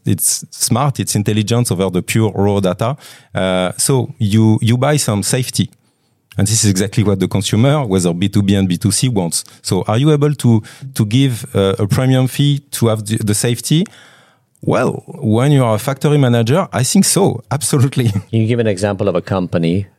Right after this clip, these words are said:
Speaker 2: based on what you just described?
Speaker 1: Yeah, we can extend a little bit more with, um, digging machines and, you know, the Caterpillars, the Komatsu, and so on of the world. Uh, if you have a fleet of, I don't know, let's say one hundred vehicles,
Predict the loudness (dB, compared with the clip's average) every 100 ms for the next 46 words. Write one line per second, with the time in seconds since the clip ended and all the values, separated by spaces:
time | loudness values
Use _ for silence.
0 | _ -4 -2 -2 0 0 0 -2 -2 -4
1 | -2 -2 -2 0 0 2 0 0 -2 -2
2 | -2 -2 -2 -2 -2 -2 0 0 2 0
3 | 0 0 2 2 2 2 2 2 0 -2
4 | -4 0 0 2 2 4 2 0 0 2
5 | 2 2 2 0 0 -2 -2 0 0 -2
6 | -4 -6 -6 -4 -2 0 -2 -4 -6 -4
7 | -2 -2 0 0 2 0 0 0 -2 -2
8 | 0 2 0 -4 -14 -20 -20 -8 -4 -2
9 | -2 -4 -4 -2 0 0 0 -2 -2 -2
10 | -4 -4 -4 -4 -10 -16 _ -4 -2 -2
11 | -2 -2 -2 -4 -2 -2 -2 0 0 0
12 | 0 0 0 0 0 -2 -2 -4